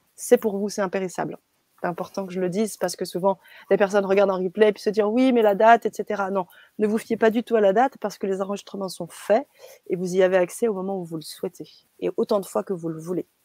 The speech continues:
Voilà. C'est la petite précision technique, néanmoins très <laughs> importante. <laughs> Alors, euh, Colette, qu'est-ce qu'une personne hypersensible ? Alors,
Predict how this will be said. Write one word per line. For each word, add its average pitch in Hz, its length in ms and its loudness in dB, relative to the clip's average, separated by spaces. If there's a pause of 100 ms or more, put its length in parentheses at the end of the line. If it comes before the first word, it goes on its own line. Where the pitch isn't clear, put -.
(140)
Voilà. 170 220 -10 (800)
C'est - 160 -14
la 170 80 -6
petite - 200 -20
précision 185 480 -10 (120)
technique, 220 440 0 (520)
néanmoins 185 260 -4
très - 0 -
<laughs> 208 360 2
importante. - 680 -4 (160)
<laughs> - 1040 0 (1080)
Alors, 226 340 10 (120)
euh, 175 840 10
Colette, 254 340 10
qu'est-ce - 220 -6
qu'une 226 160 -4
personne 214 320 -4
hypersensible ? 196 460 -4
Alors, 175 180 2